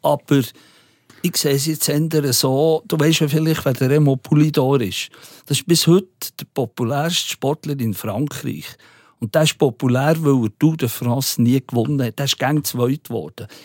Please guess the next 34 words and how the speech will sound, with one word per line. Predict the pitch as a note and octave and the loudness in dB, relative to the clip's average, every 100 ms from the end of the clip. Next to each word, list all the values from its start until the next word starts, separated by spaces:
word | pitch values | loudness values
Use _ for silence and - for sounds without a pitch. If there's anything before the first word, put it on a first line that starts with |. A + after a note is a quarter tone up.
| - | -2
Einmal | C#3 E3+ | 2 2
hat | D#3 C#3+ | 2 0
ihm | A#2+ A#2 | 0 0
fünfundfünfzig | F3 D3+ C3 D#3+ D#3+ - | 0 0 0 0 0 -6
Sekunden | - C3 - E3 G3+ F#3 | -8 -6 0 0 0 -2
gefehlt, | - D#3+ F3 D#3 | -2 2 2 0
der | C3 | 0
W | C#3 D#3+ | 2 2
M | F3 E3+ | 2 0
ist | E3 D#3+ | -4 -6
er | |
zweit | - D#3 E3 E3+ | -4 0 0 0
geworden. | D#3 D3 D#3 D#3+ - - - - - - | 0 2 2 -2 -4 -16 -18 -18 -20 -8
Die | - | 2
Schweizer | E3+ B3+ - - D#3+ D3 - | 6 6 4 0 0 0 -4
sind | - D3 B2+ | -2 0 0
ein | A#2 A2 _ _ | 0 -2 _ _
Weltmeister | B2 C#3+ E3 - D#3 D#3 D#3 D3+ | -2 2 2 0 0 0 -2 -6
der | - G2+ | -8 -6
Herzen. | A#2+ D#3 G#3+ - G#3+ A2+ F#2 - - | 0 0 -2 -6 -4 -4 -6 -20 -4
Und | D#3 | 0
ich | D#3+ | 2
glaube, | E3 C#3+ | 4 2
es | C#3+ - | 0 0
gibt | C#3+ - | -2 -2
keine | - F3 A3+ - | 0 2 2 0
populärere | - D#3 - C#3+ C3 D#3+ F#3+ F#3+ F3 F3 - _ | 0 0 -2 -2 0 0 -2 -2 -4 -6 -8 _
Nationalmannschaft | - - - A2+ B2+ F3 D#3 D#3+ - D3 - C3+ | -6 -4 -4 -2 0 0 0 -2 -6 -8 -8 -14
auf | |
der | - B2 | -10 -6
Welt | A2 C3 - | -4 -4 -6
wie | A2 | -10
die | A2+ G#2 | -8 -8
Schweizer. | F3 A#3+ - - | -4 -4 -4 -6